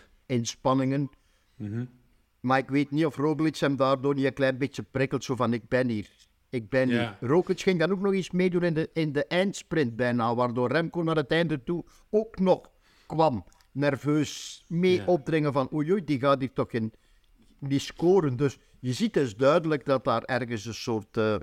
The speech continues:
Speaker 1: ja,
Speaker 2: Ja, je
Speaker 1: Ze
Speaker 2: zag
Speaker 1: zijn
Speaker 2: inderdaad
Speaker 1: met
Speaker 2: in die,
Speaker 1: elkaar
Speaker 2: in die,
Speaker 1: bezig.
Speaker 2: in die eindsprint dat hij maar losliet, Remco, toen hij zag dat Roglic absoluut geen, eh, seconde zou pakken. Maar aan die tussensprint, ja, Jumbo-Visma doet mee, dan moet je ook meedoen natuurlijk.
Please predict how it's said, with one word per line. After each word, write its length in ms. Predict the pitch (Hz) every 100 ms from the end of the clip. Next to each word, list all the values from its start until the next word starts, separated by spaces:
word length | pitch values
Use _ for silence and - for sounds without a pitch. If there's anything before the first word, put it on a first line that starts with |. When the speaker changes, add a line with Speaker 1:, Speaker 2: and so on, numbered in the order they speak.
| 92
Speaker 1:
ja, 360 | 80 76 69 - _ _ _ _ _ _ -
Speaker 2:
Ja, 100 | 120
je 60 | 123
Speaker 1:
Ze 40 | 131
Speaker 2:
zag 20 | -
Speaker 1:
zijn 40 |
Speaker 2:
inderdaad 320 | 170 135 156 170
Speaker 1:
met 80 | 147
Speaker 2:
in 60 |
die, 80 | 127
Speaker 1:
elkaar 160 | 127 110
Speaker 2:
in 60 |
die, 340 | 127 156 117 120
Speaker 1:
bezig. 120 | -
Speaker 2:
in 140 | 135 117
die 140 | 117
eindsprint 480 | 131 156 - 156 151
dat 180 | 139 135
hij 120 | 123
maar 200 | 120 110
losliet, 640 | 113 135 147 151 156 -
Remco, 480 | - 135 143 143 135 135 -
toen 140 | - 127
hij 120 | 117
zag 220 | 120 127
dat 180 | 117 107
Roglic 380 | 123 113 117 -
absoluut 420 | - 123 117 -
geen, 280 | 120 113 107
eh, 220 | 107 107
seconde 480 | - 107 123 120 104
zou 160 | 104
pakken. 300 | 101 110 147 - - -
Maar 160 | 135 139
aan 100 | 143
die 100 | 139
tussensprint, 600 | 165 170 160 180 196 170
ja, 200 | 151 107
Jumbo-Visma 640 | 131 135 127 135 127 123
doet 220 | 113 135
mee, 160 | 151 160
dan 120 | 139
moet 160 | 135 135
je 120 | 120
ook 180 | 135 147
meedoen 360 | 156 165 170
natuurlijk. 640 | 175 - 175 170 - -